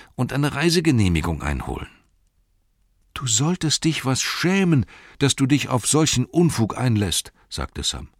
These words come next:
"Du hast doch früher selbst die Gasthäuser lieber von drinnen als von draußen gesehen. Du hast immer mal wieder reingeschaut, ob du im Dienst warst oder nicht." "Und das täte ich auch heute noch, Sam, wenn ich könnte.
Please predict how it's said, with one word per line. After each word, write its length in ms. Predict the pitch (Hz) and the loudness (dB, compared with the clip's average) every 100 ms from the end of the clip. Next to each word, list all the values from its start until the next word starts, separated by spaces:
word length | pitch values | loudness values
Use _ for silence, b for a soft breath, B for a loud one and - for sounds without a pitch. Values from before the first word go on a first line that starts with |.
| _ _ _ _ _ _ _ _ _ _ - | _ _ _ _ _ _ _ _ _ _ 0
"Du 100 | 139 | 2
hast 160 | 165 | 4
doch 120 | 165 107 | 0 2
früher 260 | 185 180 | 4 4
selbst 320 | 143 208 185 | 4 2 2
die 80 | 147 | 0
Gasthäuser 540 | - 117 - 120 107 107 | 2 0 2 2 4 2
lieber 240 | 113 113 | 2 2
von 200 | - 117 | 2 2
drinnen 300 | 123 123 104 | 4 4 2
als 140 | 104 | 0
von 160 | - 104 | -2 -2
draußen 400 | 92 101 85 85 | -2 -4 -4 -6
gesehen. 400 | 85 80 87 90 _ _ _ _ _ _ _ _ _ _ _ _ | -6 -8 -10 -16 _ _ _ _ _ _ _ _ _ _ _ _
Du 120 | 196 190 | 0 2
hast 180 | - | 2
immer 220 | 175 143 110 | 4 4 6
mal 240 | 117 120 | 4 4
wieder 200 | 156 165 | 2 0
reingeschaut, 600 | 190 196 156 113 104 - B B B B | 0 2 2 2 0 -2 B B B B
ob 220 | 135 - | -2 0
du 80 | 120 | 0
im 180 | 107 95 | 2 2
Dienst 320 | 98 90 - | 0 0 0
warst 460 | 135 147 147 - - | 0 0 0 -2 0
oder 180 | 131 165 | 2 2
nicht." 380 | 202 - - _ _ _ _ _ _ _ _ _ _ _ _ _ | 0 -4 -10 _ _ _ _ _ _ _ _ _ _ _ _ _
"Und 160 | 104 87 | -8 -2
das 200 | 104 - | -4 -2
täte 260 | 117 123 113 | -2 -2 0
ich 100 | 113 | 0
auch 160 | 101 | 0
heute 260 | 131 139 127 | 0 2 2
noch, 200 | 113 98 | 2 2
Sam, 260 | 110 107 | 0 0
wenn 140 | 104 104 | -2 -2
ich 160 | - | -4
könnte. 420 | - 151 147 82 | 0 2 2 -4